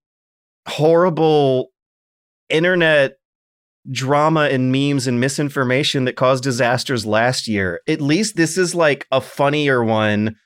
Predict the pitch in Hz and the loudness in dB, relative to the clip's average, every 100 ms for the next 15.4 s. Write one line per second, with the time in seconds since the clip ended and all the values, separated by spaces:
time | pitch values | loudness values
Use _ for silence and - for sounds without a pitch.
0 | _ _ _ _ 135 143 139 151 147 170 | _ _ _ _ -4 -4 -2 -4 -2 0
1 | 165 160 160 139 139 - - 143 - 123 | 2 2 0 -2 -4 -8 -6 -4 -2 -4
2 | 107 113 - 110 110 117 117 101 101 92 | 0 -2 -2 -2 0 0 -2 -4 -4 -4
3 | 85 82 78 - - - _ - 160 190 | -6 -8 -10 -16 -20 -20 _ -2 0 0
4 | 196 170 202 156 165 196 196 254 254 226 | -2 -2 -2 -2 -2 -2 0 -2 2 2
5 | 190 - 190 180 180 165 151 135 123 135 | 2 2 2 2 2 4 4 2 0 -4
6 | 135 160 160 160 143 127 123 113 143 135 | 0 2 2 0 -2 2 0 0 0 2
7 | 131 117 135 147 170 165 151 127 - _ | 2 0 0 0 2 2 0 -2 -6 _
8 | _ _ _ _ 349 403 508 - 175 160 | _ _ _ _ -4 0 0 2 0 0
9 | 180 185 190 170 156 156 170 165 139 131 | 2 2 4 2 2 2 4 4 4 4
10 | 123 120 - - 311 165 160 285 - - | 4 0 -4 -8 -2 0 0 0 -4 -2
11 | 175 147 160 - 120 120 - - - 156 | -2 -2 -4 0 0 0 -2 -4 0 2
12 | 143 147 135 147 147 143 139 143 139 127 | 2 2 2 2 2 2 2 4 2 2
13 | 113 123 131 143 - 151 131 135 131 127 | 0 -2 0 0 -4 0 2 2 2 0
14 | 120 139 135 147 117 147 120 120 113 110 | 0 0 -2 -4 -2 -2 0 -2 0 0
15 | 143 110 113 143 | 2 0 -2 -8